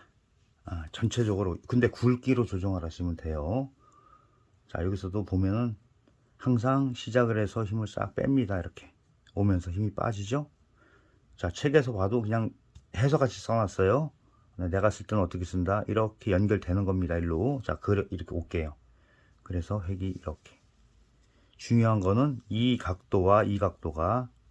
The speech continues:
맞아야지 된다. 그러면 안의 각도를 이렇게 딱 재봤을 때 이 각이 거의 비슷해요. 그러니까 왼쪽, 오른쪽 각이. 그래야지 정확한 구도를 맞출 수 있다고 보시면 되고요.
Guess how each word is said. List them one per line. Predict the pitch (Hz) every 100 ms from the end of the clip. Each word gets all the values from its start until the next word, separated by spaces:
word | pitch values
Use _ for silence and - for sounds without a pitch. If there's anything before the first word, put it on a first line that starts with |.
| - - _ _ _ _
맞아야지 | - 82 85 104 95 87
된다. | 92 85 78 76 82 _ _
그러면 | - 110 117 98 _ _ _ _
안의 | - 101 117
각도를 | 113 95 - 104 104
이렇게 | 98 87
딱 | - 95 -
재봤을 | - 98 98 -
때 | 80 110 120 - _ _
이 | 104 104
각이 | - 87 95
거의 | - 95
비슷해요. | 95 98 - - 76
그러니까 | 76 76 85
왼쪽, | 98 90 98
오른쪽 | 87 82 80 80
각이. | - 76 80 107 135 - _ _ _ _
그래야지 | - 104 98 87 92 _ _
정확한 | - 98 107 - 117 135 - _ _ _ _ _ _
구도를 | - 95 90 92
맞출 | 95 80 - 101
수 | -
있다고 | 92 - 82 76 101
보시면 | 117 90 - 82
되고요. | 82 80 78 76 98